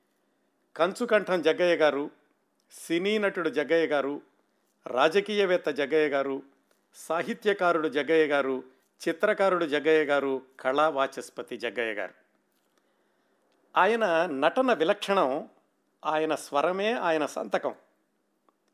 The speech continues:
ధరించిన పాత్ర ఏదైనా సరే, హీరో అయినా, విలన్ అయినా, అన్న అయినా, బాబాయ్ అయినా, ఆ పాత్రకు ఒక ప్రత్యేకతను, హుందాతనాన్ని, నిండుతనాన్ని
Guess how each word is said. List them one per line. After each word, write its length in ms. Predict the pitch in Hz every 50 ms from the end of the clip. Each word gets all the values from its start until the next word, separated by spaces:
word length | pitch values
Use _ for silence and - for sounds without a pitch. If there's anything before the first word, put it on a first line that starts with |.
| _ _ _ _ _ _ _ _ _ 139
ధరించిన 520 | 131 147 156 175 233 262 247 - 247 240
పాత్ర 380 | 214 - 180 185 190 - 208 185
ఏదైనా 380 | 175 190 196 208 202 214 214
సరే, 320 | - - 180 180 156 127 - -
హీరో 220 | 165 165 165 170 165
అయినా, 400 | 165 160 156 160 175 196 220 214
విలన్ 320 | 160 151 156 160 160 160
అయినా, 440 | 156 156 156 156 170 190 208 214 - - 151
అన్న 220 | 147 151 160 160
అయినా, 340 | 156 156 160 156 170 185 190
బాబాయ్ 460 | - - 131 135 143 160 160 156 147
అయినా, 320 | 147 143 143 151 165 - - _ _ _ _ _ _ _ _ _ _ _ _ _ _ _ _ _ _ -
ఆ 100 | 165 180
పాత్రకు 920 | 175 - - 151 185 214 214 - 226 220 202 - 175 147 151 170 185 202 -
ఒక 180 | 160 156 156 151
ప్రత్యేకతను, 1000 | - - 165 196 - - - 226 233 214 220 208 214 202 202 214 220 214 180 - 160
హుందాతనాన్ని, 800 | 160 180 180 190 196 190 180 170 175 170 175 175 175 175 180 175
నిండుతనాన్ని 920 | 151 139 156 170 170 190 196 175 165 156 156 151 151 151 147 147 147 -